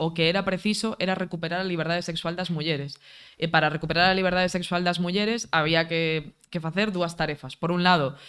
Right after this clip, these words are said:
eh, loitar contra as violencias sexuais,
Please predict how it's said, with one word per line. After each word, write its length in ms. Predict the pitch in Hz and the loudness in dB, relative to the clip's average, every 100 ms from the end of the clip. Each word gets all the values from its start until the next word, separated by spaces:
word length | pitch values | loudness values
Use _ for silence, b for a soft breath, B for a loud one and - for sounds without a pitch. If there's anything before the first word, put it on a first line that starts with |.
| B B | B B
eh, 320 | - 170 160 | 0 2 2
loitar 400 | 156 160 170 180 | 0 0 2 0
contra 240 | 175 147 143 | -2 -8 -8
as 80 | 143 | -8
violencias 320 | 151 147 147 | -8 -8 -10
sexuais, 560 | 156 - 196 254 311 | -12 -8 -8 -8 -12